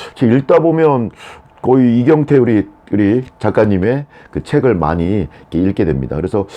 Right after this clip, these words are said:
오늘은 이 코로나 바이러스 때문에, 어, 요즘 너무 어려운 상황에 있는데 어떻게 좀 개척을 좀 더 좋게 잘해볼까 해서 제가 모든 것 할 때 하는, 하는 거 첫 번째,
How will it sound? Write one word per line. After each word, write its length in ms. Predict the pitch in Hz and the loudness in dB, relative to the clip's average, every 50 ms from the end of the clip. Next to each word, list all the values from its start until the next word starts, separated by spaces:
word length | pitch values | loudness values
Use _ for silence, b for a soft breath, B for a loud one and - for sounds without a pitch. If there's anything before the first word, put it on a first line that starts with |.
| B B B B B | B B B B B
오늘은 800 | - 113 131 147 160 160 135 117 113 117 113 98 87 80 71 69 - _ - - - | 0 2 2 2 2 2 4 4 4 4 2 2 0 -6 -8 -10 -14 _ -16 -8 -6
이 720 | 82 92 92 90 90 85 85 82 78 73 73 67 64 62 60 60 - - - - - _ - _ - - - _ _ _ _ _ _ _ _ _ - - - - - - - - - | -4 -2 -2 -2 -2 -2 -2 -2 -2 -2 -4 -4 -6 -8 -10 -12 -14 -14 -16 -18 -18 _ -20 _ -20 -20 -20 _ _ _ _ _ _ _ _ _ -20 -20 -20 -20 -20 -20 -20 -16 -8
코로나 360 | - 147 160 170 160 156 151 | -2 0 0 2 2 0 0
바이러스 400 | - 87 87 95 101 98 90 - | 0 0 -2 0 -2 -4 -6 -6
때문에, 680 | - 110 113 117 113 101 82 78 82 95 90 78 67 - B B B B B B | -4 -4 -2 -2 -2 -4 -4 -4 -2 -4 -4 -4 -6 -8 B B B B B B
어, 180 | - - 69 76 | -8 -4 -2 0
요즘 280 | 87 95 95 85 92 87 | 0 0 0 0 -2 -2
너무 440 | 82 78 85 92 101 104 104 90 82 | -2 0 0 0 0 0 0 0 0
어려운 260 | 85 92 101 107 110 110 | 0 0 0 0 -2 -2
상황에 320 | 131 131 120 117 110 110 | -2 -2 -2 -2 -2 -2
있는데 580 | 90 80 80 78 78 80 110 110 101 80 64 - B B B B B B B | -2 -2 -2 -4 -2 -2 -2 -2 -2 -4 -6 -8 B B B B B B B
어떻게 400 | - 95 - - 143 - 143 135 | -4 -4 -2 -2 -2 0 0 -2
좀 520 | - 123 120 104 107 98 90 85 80 69 - | 0 0 -2 0 -2 -2 -4 -4 -8 -10 -4
개척을 560 | - 95 90 - - 110 107 98 98 95 90 | -4 -4 -4 -2 -2 -2 0 0 0 0 0
좀 320 | 80 92 87 82 82 78 73 | -2 -4 -4 -4 -4 -6 -4
더 320 | 80 78 73 76 73 71 | -4 -2 -2 -2 -2 -4
좋게 300 | - - 92 92 - 101 | -4 -4 -6 -4 -4 -6
잘해볼까 880 | - - 78 90 135 160 143 123 - - - 98 98 110 113 92 73 62 - B B B B B B B B B B B | -6 -4 -2 2 2 2 2 2 -2 0 0 0 2 2 0 -2 -4 -6 -10 B B B B B B B B B B B
해서 500 | 143 156 151 - 147 135 104 85 73 - - B B B B _ | -2 -2 0 0 0 0 0 -2 -4 -6 -10 B B B B _
제가 280 | - 127 127 147 143 | 0 2 2 2 0
모든 420 | 110 107 131 147 175 185 185 175 170 | 0 0 0 2 2 2 2 0 0
것 140 | 170 160 | 0 0
할 180 | 147 131 117 - | 0 0 0 0
때 120 | - 113 | 0 0
하는, 320 | 104 113 131 127 123 117 110 | 0 2 0 0 0 -2 -2
하는 200 | - 127 127 120 | -2 -2 -2 0
거 60 | 104 | -2
첫 160 | 101 - 139 139 | 0 -2 -2 0
번째, 460 | 127 117 98 - - 143 151 156 156 | 0 0 0 0 0 0 0 0 -4